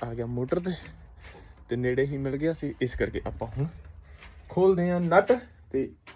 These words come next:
ਕਦੇ ਵੀ ਹਿੰਮਤ ਨਾ ਮੰਨੋ, ਕਦੇ ਵੀ ਹਿੰਮਤ ਨਾ ਹਾਰੋ, ਸੌਰੀ, ਕਦੇ ਵੀ ਹਿੰਮਤ ਨਾ ਹਾਰੋ। ਹਮੇਸ਼ਾ ਪੋਜ਼ਿਟਿਵ ਤੇ ਇੱਕੋ ਫੋਕਸ ਰੱਖ ਕੇ ਜ਼ਿੰਦਗੀ 'ਚ ਅੱਗੇ ਵੱਧਦੇ ਜਾਓ, ਕਾਮਯਾਬੀ ਤੁਹਾਡੇ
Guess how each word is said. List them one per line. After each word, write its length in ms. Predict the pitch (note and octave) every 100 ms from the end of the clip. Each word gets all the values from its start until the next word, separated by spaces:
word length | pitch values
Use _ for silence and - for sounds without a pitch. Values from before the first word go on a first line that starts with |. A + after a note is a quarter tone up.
| -
ਕਦੇ 180 | C#3+
ਵੀ 80 | D3
ਹਿੰਮਤ 300 | D3 D#3+ E3+
ਨਾ 100 | F#3+
ਮੰਨੋ, 320 | G3+ G#3 A3 A#3+ A#3+ _ _ _ _ _ _ -
ਕਦੇ 200 | F#3 A3
ਵੀ 120 | A#3+
ਹਿੰਮਤ 340 | G#3 E3+ F3+
ਨਾ 200 | F3 F3+ F3+
ਹਾਰੋ, 280 | C#3 B2 A2+
ਸੌਰੀ, 340 | - G#2+ G#2+ A2 - - - - _
ਕਦੇ 200 | C#3+ D3
ਵੀ 80 | D#3
ਹਿੰਮਤ 260 | D3 C#3 D3
ਨਾ 160 | D3
ਹਾਰੋ। 260 | C#3 C3+ D3+ E3 _ _ _ _ -
ਹਮੇਸ਼ਾ 540 | A2+ A#2+ B2 - C#3 C3+ _ _ _ _ _ _ _ _
ਪੋਜ਼ਿਟਿਵ 400 | G#2+ A2 - C3
ਤੇ 120 | C3
ਇੱਕੋ 340 | - C3 - A#2+
ਫੋਕਸ 460 | A2+ A2+ - -
ਰੱਖ 140 | A2+ A2
ਕੇ 100 | B2 A#2+ _ _ _ _
ਜ਼ਿੰਦਗੀ 320 | A#2+ A#2+ A#2
'ਚ 100 | A#2
ਅੱਗੇ 200 | A2+ A2
ਵੱਧਦੇ 240 | G#2+ G#2+ A2
ਜਾਓ, 300 | A2 A2+ -
ਕਾਮਯਾਬੀ 440 | A#2+ A2 A#2 A2+
ਤੁਹਾਡੇ 280 | A2 A2 B2